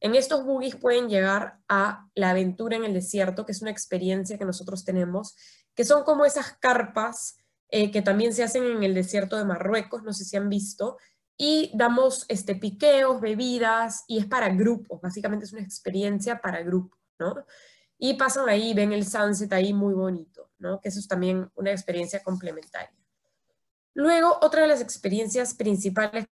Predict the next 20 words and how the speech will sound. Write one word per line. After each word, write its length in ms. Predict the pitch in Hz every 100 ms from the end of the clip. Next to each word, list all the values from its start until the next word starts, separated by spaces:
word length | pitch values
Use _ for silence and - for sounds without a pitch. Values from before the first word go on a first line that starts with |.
| _ _ _ _ _
que 100 | 220
tenemos 340 | 185 185 196
en 60 | 196
la 80 | 175
zona 280 | 190 196 196
son 200 | 208 196
las 160 | 185
líneas 300 | 208 202 196
de 100 | 208
Nazca, 320 | 240 240 -
el 80 | 185
sobrevuelo 400 | - 175 175 202
de 60 | 202
las 60 |
líneas 160 | 180 185
de 100 | 175
Nazca. 280 | 160 - 185 _ -
El 80 | 208
sobrevuelo 460 | 240 233 277 294
dura 440 | 269 285 269 -